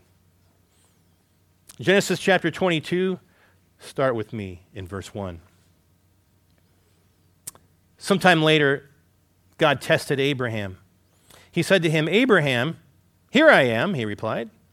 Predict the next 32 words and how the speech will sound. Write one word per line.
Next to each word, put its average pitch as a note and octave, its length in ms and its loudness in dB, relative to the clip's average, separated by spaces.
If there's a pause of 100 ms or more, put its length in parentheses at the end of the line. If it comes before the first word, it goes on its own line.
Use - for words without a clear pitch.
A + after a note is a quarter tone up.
(720)
And F3+ 100 2
then A#3 120 4
God G3+ 220 6
said, G3 280 0
"Take B3 320 0
your D#4 140 2
son, G#3 680 2
your A#3+ 240 8
only E4 520 6
son, C4+ 500 4
Isaac, G#3+ 680 0 (600)
whom B3+ 240 4
you B3+ 180 2
love." B3+ 720 8 (240)
Remember, F3+ 180 2
this - 200 0
is D#3 100 -2
the C#3 80 0
son E3+ 240 0
of C#3 80 0
the A#2 60 -6
promise, D#3 640 -2
right? F#3 240 -6 (1080)
And G#3+ 120 4
he A3+ 80 6
said, F#3 300 4
"Go A#3+ 260 6
to C#4 140 0
the C#4+ 100 0
region G3 360 0
of D#3+ 80 2
Moriah. F3 640 2